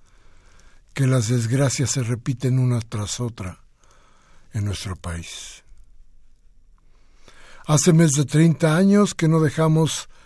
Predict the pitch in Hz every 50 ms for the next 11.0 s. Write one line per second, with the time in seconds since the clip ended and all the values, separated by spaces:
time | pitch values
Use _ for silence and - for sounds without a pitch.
0 | - - - - - - - 151 156 175 185 180 - - 156 151 139 160 170 175
1 | 165 160 156 151 139 131 131 147 151 156 151 143 123 - - - - - - _
2 | _ _ _ _ - - - _ _ _ _ _ - - 117 113 113 117 120 135
3 | 127 - - 131 127 123 117 - - - - 127 127 123 - - 127 117 - 117
4 | 117 113 113 117 113 123 139 131 117 - 127 110 98 - 110 110 117 113 113 110
5 | 110 104 104 - - 98 92 87 82 78 - - _ _ _ _ _ _ - -
6 | _ _ _ _ _ _ _ - - - _ - - - - _ _ _ _ _
7 | _ _ _ _ _ _ _ _ _ _ _ _ _ _ _ _ _ - - -
8 | - - _ - - - _ - - 156 170 208 226 202 - - - - - -
9 | - - - _ _ - _ _ - - - - - - _ - 156 151 143 117
10 | - - 170 156 156 143 143 143 131 131 151 156 165 165 170 165 185 190 202